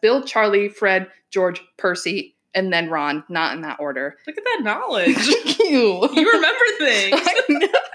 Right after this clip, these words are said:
Speaker 2: <laughs> But not in that order.
Speaker 1: <laughs> Not in that order. I don't know. I think Bill was first, then Charlie, and then it's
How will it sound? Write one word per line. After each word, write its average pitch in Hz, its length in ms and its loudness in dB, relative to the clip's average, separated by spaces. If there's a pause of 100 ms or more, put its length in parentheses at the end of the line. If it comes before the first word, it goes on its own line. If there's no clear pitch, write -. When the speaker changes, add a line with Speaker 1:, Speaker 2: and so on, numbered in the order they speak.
(440)
Speaker 2:
<laughs> - 40 -16
But 370 120 -2
not 311 240 4
in 359 100 -4
that 330 160 2
order. 294 520 2
Speaker 1:
<laughs> - 40 -4
Not 339 360 0
in 311 180 0
that 277 180 2
order. 233 340 2
I - 100 0
don't 262 220 -2
know. 349 240 -4 (400)
I 240 100 0
think 311 400 -4
Bill 285 220 0
was 294 180 -8
first, 294 340 -8
then 202 200 -4
Charlie, 285 560 -6 (840)
and 233 220 0
then 247 140 2
it's - 480 -4